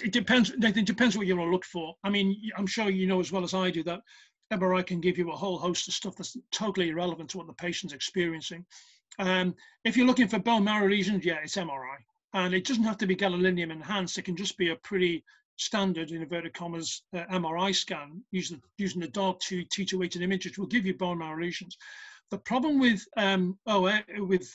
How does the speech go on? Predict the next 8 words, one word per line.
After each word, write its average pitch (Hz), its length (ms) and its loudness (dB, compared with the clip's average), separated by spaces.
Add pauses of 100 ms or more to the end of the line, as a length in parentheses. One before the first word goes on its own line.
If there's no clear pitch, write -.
with 180 180 2
osteoarthritis 185 880 0
and 170 100 -4
M 175 120 -2
R 185 140 2
scans 156 400 -4
is 143 60 -10
that 170 200 -4